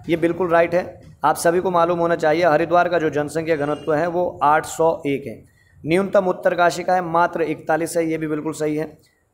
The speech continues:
जनसंख्या घनत्व दो हज़ार ग्यारह में वन एटी नाइन था, ये दोस्तों क्या हो जाएगा, ये भी बिल्कुल राइट हो जाएगा। जनसंख्या घनत्व दो हज़ार एक में एक सौ उनपचास था, ये हो जाएगा गलत। दो हज़ार एक की बात करें तो दो हज़ार एक में हमारा वन फ़ाइव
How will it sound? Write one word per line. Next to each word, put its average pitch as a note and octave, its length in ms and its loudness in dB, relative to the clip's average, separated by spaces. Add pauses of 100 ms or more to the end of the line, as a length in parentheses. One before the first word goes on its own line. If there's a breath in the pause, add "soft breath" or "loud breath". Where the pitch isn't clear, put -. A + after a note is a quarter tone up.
(100)
जनसंख्या F#3 580 2
घनत्व F3+ 400 2
दो E3 220 4
हज़ार F#3 360 6
ग्यारह E3 320 4
में D3+ 160 0
वन D#3+ 260 0
एटी E3 400 -4
नाइन D3 340 0
था, A#2 200 -12 (420)
ये E3+ 160 2
दोस्तों F3 360 0
क्या F3 160 2
हो D#3+ 100 4
जाएगा, D3 680 0
ये D#3 100 0
भी D#3+ 120 -2
बिल्कुल D3+ 300 -4
राइट D#3 240 2
हो B2+ 80 -4
जाएगा। A2+ 260 -8 (360)
जनसंख्या F#3 640 0
घनत्व F3 220 0
दो E3+ 120 2
हज़ार E3+ 220 4
एक D#3 120 -2
में E3+ 100 -4
एक D#3+ 60 -6
सौ D#3+ 120 -8
उनपचास D3+ 400 -4
था, F3+ 40 -2
ये E3 180 -2
हो D3+ 120 2
जाएगा B2 260 -2
गलत। B2+ 300 -4 (480)
दो E3 120 4
हज़ार G3+ 220 4
एक G3+ 140 0
की G3 80 -4
बात E3 240 2
करें E3 180 0
तो G3 100 -4
दो E3+ 160 2
हज़ार E3+ 200 4
एक E3 140 2
में D3 120 -6
हमारा C#3 240 0
वन D#3 280 -2 (480)
फ़ाइव D#3 540 -2